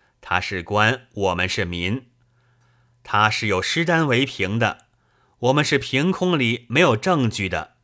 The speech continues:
你说，这官司打得赢打不赢呢？众人想想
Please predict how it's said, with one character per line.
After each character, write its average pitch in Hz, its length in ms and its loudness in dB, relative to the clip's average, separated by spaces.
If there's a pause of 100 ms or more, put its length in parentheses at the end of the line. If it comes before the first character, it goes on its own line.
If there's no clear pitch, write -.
(380)
你 82 120 -10
说， 87 400 -8 (520)
这 107 140 0
官 120 240 2
司 107 320 -2 (240)
打 120 260 6
得 156 140 2
赢 139 180 2
打 101 280 2
不 104 100 -2
赢 101 240 0
呢？ 120 240 0 (1120)
众 196 200 2
人 156 200 4
想 139 320 0
想 90 440 -4